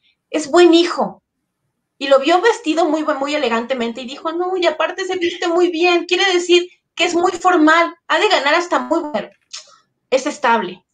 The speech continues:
Y luego lo vio que, este, que, que traía a su mamá del brazo. No, no, no, aparte es todo atento, no, y aparte si es buen hijo, seguramente va a ser buen padre.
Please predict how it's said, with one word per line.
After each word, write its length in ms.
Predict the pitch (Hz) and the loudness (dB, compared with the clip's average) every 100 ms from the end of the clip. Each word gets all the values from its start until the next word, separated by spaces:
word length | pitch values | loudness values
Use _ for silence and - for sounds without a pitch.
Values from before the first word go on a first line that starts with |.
| _ _ _ _ - | _ _ _ _ -12
Y 100 | 277 | 0
luego 240 | 320 427 | 2 4
lo 160 | 403 269 | 2 0
vio 360 | 285 302 330 339 | 2 4 2 0
que, 100 | 330 | -4
este, 600 | - - 247 226 208 175 170 _ _ _ _ _ _ _ - _ | -4 -4 -2 -2 -4 -10 -14 _ _ _ _ _ _ _ -20 _
que, 640 | - 247 233 233 226 226 _ _ _ _ _ _ | 2 2 4 2 0 -4 _ _ _ _ _ _
que 120 | 262 262 | -4 -2
traía 540 | 262 262 302 302 294 | -2 -4 -2 -2 -2
a 260 | 247 - 269 | -4 -8 -8
su 120 | 262 | -6
mamá 220 | 240 269 | -4 -2
del 140 | 294 | -2
brazo. 360 | 262 247 - 220 | -2 -4 -4 -10
No, 220 | 294 320 | -6 -4
no, 140 | 302 302 | -4 -4
no, 100 | 294 | -4
aparte 360 | 294 302 339 | -2 -2 -4
es 220 | 339 - _ _ - | -8 -10 _ _ -2
todo 180 | 294 339 | 0 0
atento, 600 | 349 349 359 349 320 294 _ _ _ _ 320 320 311 254 220 _ _ | 0 2 2 2 -2 -4 _ _ _ _ -2 0 -4 -4 -6 _ _
no, 320 | 302 359 392 | 0 2 2
y 100 | 311 | 0
aparte 300 | 269 277 311 | -2 -2 -4
si 120 | 330 | -8
es 80 | 320 | -4
buen 200 | 311 330 | -2 0
hijo, 260 | 330 - 320 | -2 -4 -4
seguramente 440 | 294 285 294 294 | -2 -2 -2 0
va 80 | 294 | -2
a 40 | |
ser 120 | 302 294 | -2 -4
buen 220 | 294 294 | -4 0
padre. 540 | 302 330 330 262 220 | 0 2 0 -4 -8